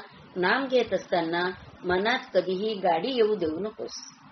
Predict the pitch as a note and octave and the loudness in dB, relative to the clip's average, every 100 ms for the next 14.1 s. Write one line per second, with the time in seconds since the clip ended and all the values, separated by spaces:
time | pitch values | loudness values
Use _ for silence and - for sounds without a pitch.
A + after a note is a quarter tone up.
0 | - - - - - - - G3 B3 - | -20 -20 -20 -20 -20 -20 -12 -10 -10 -10
1 | G#3 B3 A#3+ G#3+ F3+ F3 - D#3+ D3+ C#3+ | -4 -4 -4 -4 -2 -4 -4 -4 -2 -4
2 | E3 E3+ - - - F3 E3 C4 D4 C4 | -6 -8 -14 -18 -2 0 0 0 0 0
3 | G3+ G3 E3+ C#3+ D#3 C#3+ D3+ F3+ F#3+ - | -2 -2 -4 -4 -4 -4 -2 -4 -4 -12
4 | - - G3+ F3+ E3+ - C4+ C4 A#3 A#3 | -12 -6 -2 0 0 4 4 4 2 0
5 | G3+ F#3+ E3+ E3+ D#3+ D3 D#3+ D3+ D#3 F3 | 2 0 0 -2 -4 -8 -6 -4 -2 -2
6 | F3+ - - - G3+ A3 G#3 F3+ F#3 F3 | -2 -6 -20 -4 0 2 2 0 -2 0
7 | F3 - E3+ - E3+ F#3+ B3 G3+ D#3+ E3+ | -2 -2 -6 -6 -2 0 0 -2 -2 0
8 | E3+ E3+ - - F3 E3+ F#3+ F3 E3+ G#3 | 0 -4 -16 -6 -2 0 2 2 2 0
9 | A#3 B3 A3 F3 F3 D3+ D3+ E3+ F#3 F#3 | 2 2 2 2 0 -2 -6 0 0 0
10 | - - - G#3 G#3 A#3 G#3 F3 D#3+ D#3 | -6 -20 0 2 2 2 2 0 -2 -2
11 | D3+ F#3 E3+ E3+ A3+ C#4 C4 A#3+ G#3 G3 | -2 -2 -2 -6 -8 -8 -6 -4 -4 -2
12 | F3+ F3+ - - - G3+ A3+ B3+ - A3 | -2 -4 -10 -20 -12 -4 -4 -4 -4 -4
13 | - C4+ C4 A3 - F#3 E3+ E3 - F#3+ | -2 0 0 0 -2 -2 0 -2 -4 -2
14 | G#3 | -2